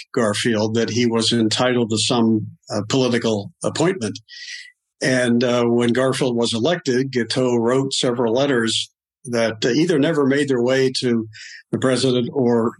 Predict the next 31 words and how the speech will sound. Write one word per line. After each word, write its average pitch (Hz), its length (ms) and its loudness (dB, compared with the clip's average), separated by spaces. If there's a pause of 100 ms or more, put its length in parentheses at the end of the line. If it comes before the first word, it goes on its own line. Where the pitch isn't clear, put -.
um, 107 420 0 (420)
uh, 107 200 0
the, 110 300 -2
the 117 100 0
president 113 580 0
simply 113 320 2
rejected 113 560 0
for 127 120 -2
one 110 160 2
reason 110 320 0
or 104 140 0
another. 107 300 2
I 101 80 2
don't 110 240 0
know. 127 260 0 (520)
But, 156 380 0
um, 123 380 0
he 160 140 0
didn't 170 240 2
get 151 180 0
the 127 120 2
appointment, - 520 -4 (420)
and 123 280 -2
he 127 140 2
thought 135 200 2
he 131 80 2
was 113 220 -2
wronged 123 520 0 (280)
because 110 380 -2
of 107 100 -2
it. 196 180 0